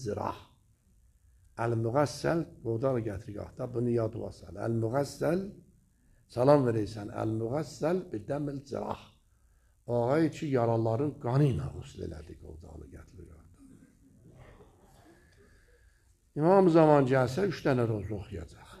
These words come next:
Biri roza məşhurdur deyərlər, üç yazı ilə üç roza oxuyacaq. Biri teşnəlik rozasını oxuyacaq. Teşnəlik çox çətin oldu İmam Hüseyn ağaya. Əbəlfəz ağaya, xanım Zeynəbə. Üçü də ciyirələrin verəylər uşaqlara. İkinci roza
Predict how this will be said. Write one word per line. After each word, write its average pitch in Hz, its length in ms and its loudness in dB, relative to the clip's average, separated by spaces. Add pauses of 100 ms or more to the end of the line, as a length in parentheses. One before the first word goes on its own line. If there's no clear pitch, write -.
(100)
Biri 131 300 2
roza 139 340 6 (400)
məşhurdur 117 560 -4
deyərlər, 131 400 0
üç - 160 -10
yazı 117 300 2
ilə 135 180 4
üç - 180 -6
roza 98 300 -4
oxuyacaq. - 500 -14
Biri 135 300 0
teşnəlik 110 560 -4
rozasını 113 520 -4
oxuyacaq. - 580 -16 (840)
Teşnəlik 123 560 -4
çox - 240 -4
çətin - 320 -10
oldu 90 240 -10
İmam 87 240 -14
Hüseyn 101 240 -20
ağaya. - 360 -20 (200)
Əbəlfəz 127 480 -2
ağaya, 151 320 0
xanım 139 320 0
Zeynəbə. - 540 -10 (400)
Üçü - 240 -2
də 143 100 6
ciyirələrin 117 640 0
verəylər 107 400 0
uşaqlara. 85 600 -16 (1600)
İkinci 165 540 4
roza 135 420 6